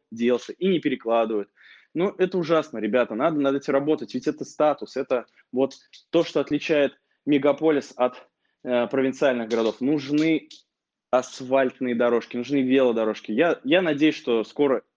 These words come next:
за этим, а, будут следить, за это возьмутся и исправят, наконец-то.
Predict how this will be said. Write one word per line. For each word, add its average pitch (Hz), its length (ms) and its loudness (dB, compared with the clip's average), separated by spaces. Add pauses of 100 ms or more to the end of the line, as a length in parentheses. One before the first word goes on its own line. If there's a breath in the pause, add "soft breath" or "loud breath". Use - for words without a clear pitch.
(280)
за 123 140 0
этим, 104 600 -2
а, 104 340 -4
будут 107 300 0
следить, 160 380 0
за 120 180 2
это 110 180 0
возьмутся 156 500 0
и 156 360 0 (180 soft breath)
исправят, 95 580 0
наконец-то. 90 560 -8